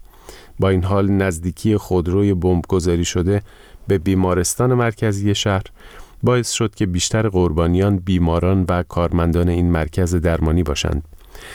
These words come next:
یکی از اعضای شورای شهر قلات گفته است که جستجو برای یافتن پیکرهای بیشتر از زیر آوارها ادامه دارد و ممکن است آمار آسیب دیدگان افزایش یابد.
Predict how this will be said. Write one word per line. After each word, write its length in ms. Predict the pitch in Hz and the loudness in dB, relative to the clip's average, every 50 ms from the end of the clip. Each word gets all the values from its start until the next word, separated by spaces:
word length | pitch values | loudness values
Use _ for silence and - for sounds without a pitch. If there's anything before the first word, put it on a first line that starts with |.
| - - - | -20 -10 -4
یکی 220 | - 104 - - 113 | -2 -2 0 0 0
از 140 | 107 98 | 0 2
اعضای 440 | 104 95 98 90 92 104 110 117 120 | 0 0 0 0 0 0 2 0 0
شورای 400 | - - 113 107 98 92 90 92 | -2 -2 -2 0 0 2 0 0
شهر 360 | 90 - - 90 87 - 95 | -2 -2 -2 -2 -2 -2 -4
قلات 420 | 87 - 90 87 95 104 110 - - | -2 -2 0 0 2 0 0 -2 -4
گفته 300 | - 92 - - - 110 | -4 -4 -4 -2 -2 -2
است 240 | 107 - - - - | -2 -2 -4 -4 -2
که 180 | 117 107 104 - - - - - - - - - | 0 0 -2 -2 -6 -20 -20 -20 -20 -20 -10 -4
جستجو 520 | 135 127 123 123 - - 110 95 101 113 107 | -2 0 0 0 0 -2 -2 0 0 0 0
برای 240 | 101 92 87 95 98 | 2 2 2 2 2
یافتن 720 | 95 95 92 90 87 85 85 - - - 101 95 95 92 | 2 2 2 2 2 0 0 -2 -4 -4 -2 0 0 0
پیکرهای 640 | - - 92 82 - 85 80 78 - 95 92 92 90 | 0 0 -2 -2 0 -2 -2 -2 0 0 0 0 0
بیشتر 500 | 82 78 82 80 - - - 98 92 82 - - | 0 -2 -4 -4 -4 -2 0 0 0 0 -2 -2
از 120 | - 78 | -2 -2
زیر 240 | 73 78 85 80 87 | -2 0 0 0 0
آوارها 500 | 78 - 80 78 82 78 76 - 90 85 | 0 0 -2 0 0 0 0 0 0 0
ادامه 360 | 85 82 78 80 78 80 87 | 0 0 0 2 2 2 2
دارد 320 | 85 90 87 87 87 82 - 87 | 2 0 0 0 0 0 0 0
و 140 | 87 82 - - - - - - - - - - | 0 0 -2 -6 -14 -20 -20 -20 -20 -12 -4 0
ممکن 440 | 101 98 98 98 95 - - 123 127 | 0 2 2 2 0 0 0 0 0
است 300 | 127 123 123 - - - | 0 0 -2 -4 -8 -8
آمار 460 | - - 95 92 92 98 113 120 123 | -4 -2 0 0 2 2 2 2 2
آسیب 380 | 120 113 110 - - 104 92 | 2 0 0 -2 -2 -4 -2
دیدگان 480 | 92 - 95 82 87 82 - 85 82 80 - | -2 0 0 0 0 0 0 0 0 0 0
افزایش 540 | 78 78 - - - 80 82 80 - - 80 | -2 -4 -4 -2 0 0 0 0 0 0 0
یابد. 240 | 78 71 76 73 | 0 0 0 -2